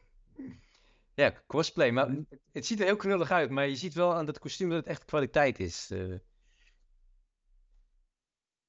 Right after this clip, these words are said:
Speaker 1: Original art van Steve Ditko,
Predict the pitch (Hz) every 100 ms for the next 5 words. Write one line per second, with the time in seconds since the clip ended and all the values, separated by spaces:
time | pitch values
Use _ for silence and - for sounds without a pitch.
0 | _ _ _ _ _ - 123 - 151 147
1 | 143 147 - 151 151 151 151 - - 147
2 | 120 - 135 110 101